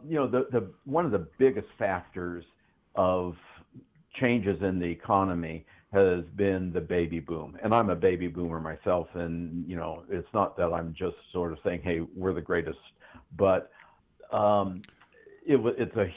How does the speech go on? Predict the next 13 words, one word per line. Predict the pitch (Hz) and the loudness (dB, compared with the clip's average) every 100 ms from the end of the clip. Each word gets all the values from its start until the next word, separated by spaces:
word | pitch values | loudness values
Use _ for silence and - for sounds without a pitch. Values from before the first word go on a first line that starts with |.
| - | -6
huge | 175 170 120 92 | 0 0 -2 2
bulge | 117 113 107 90 | 4 6 4 0
in | 101 95 | -2 -2
the | |
population, | 87 - 90 - 87 87 85 - 80 82 110 _ - - _ - | -2 0 0 0 -4 -2 -2 -6 -8 -8 -10 _ -20 -20 _ 0
and | 110 104 104 101 101 98 | 2 4 4 2 0 0
baby | 113 113 117 | 2 2 2
boomers | 92 113 110 107 104 113 | 2 0 2 0 0 0
are | 98 98 95 95 | 4 6 8 6
retiring | 87 95 - 104 98 95 98 92 92 | 2 -2 2 4 4 4 2 -2 -6
now, | 90 90 98 127 - | -4 -2 -2 -2 0
some | 101 101 | 0 2
earlier, | 95 95 92 95 | 0 0 0 -2